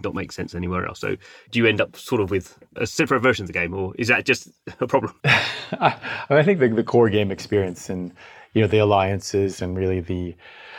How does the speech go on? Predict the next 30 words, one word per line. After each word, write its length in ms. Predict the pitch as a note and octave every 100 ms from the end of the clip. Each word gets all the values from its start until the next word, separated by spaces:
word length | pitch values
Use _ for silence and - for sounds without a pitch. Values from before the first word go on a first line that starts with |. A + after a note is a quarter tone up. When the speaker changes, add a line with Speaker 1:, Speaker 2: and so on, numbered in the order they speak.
| -
Speaker 2:
the 100 | -
collaboration 540 | A2+ B2 G#2 G2+ F#2+ G2
of 40 |
the 60 | F#2
community 520 | - G2 F#2+ F#2 F#2
and 160 | E2+ E2+ _ _ - - C3+
the 80 | A2
base 280 | F#2+ G2 -
building, 260 | G2 F#2
all 120 | G2+
that 320 | G#2 F#2+ - -
can 100 | F2+
be 100 | F#2
pretty 200 | - E2+
consistent. 480 | F#2 D#2+ - F#2
I 60 | F2
think 200 | - F#2+
it's 160 | F#2+ -
a, 100 | F#2 - G#3 F#3+ _ _
to, 60 | -
to 260 | - - A3
make 120 | -
this 100 | -
point, 220 | A#2+ G#2+
I 40 |
think 200 | G2 A2
it's 140 | G#2+ -
an 80 | G#2+
element 320 | G#2 G2+ G2
of 300 | F#2+ -